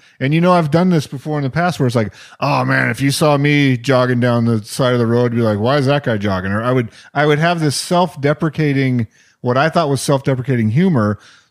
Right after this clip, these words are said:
but it was really messaging around, "That's not part of my identity. I'm not really a runner.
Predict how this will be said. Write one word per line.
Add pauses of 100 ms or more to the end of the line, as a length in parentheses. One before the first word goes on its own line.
but
it
was
really
messaging
around, (300)
"That's
not
part
of
my
identity. (440)
I'm
not
really
a
runner.